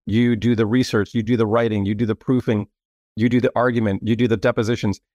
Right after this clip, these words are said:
And the whole goal of those processes is for you to do it. If you're the associate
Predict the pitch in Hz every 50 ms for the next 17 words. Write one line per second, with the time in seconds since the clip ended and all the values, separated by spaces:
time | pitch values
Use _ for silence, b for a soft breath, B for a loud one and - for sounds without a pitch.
0 | _ - 120 120 117 117 113 113 104 - _ _ _ - - 110 - - 165 175
1 | 175 165 143 104 104 117 120 127 143 156 151 131 101 98 120 120 123 117 - _
2 | - - 117 117 127 143 - 180 165 - - 208 208 202 175 - _ _ - -
3 | 131 123 - - - 123 117 107 98 92 104 120 139 156 147 143 143 - 139 110
4 | 87 82 110 110 92 - - - _ _ _ _ _ _ _ - - 107 - -
5 | 131 143 131 131 110 101 - - - 131 135 135 - - 139 139 135 -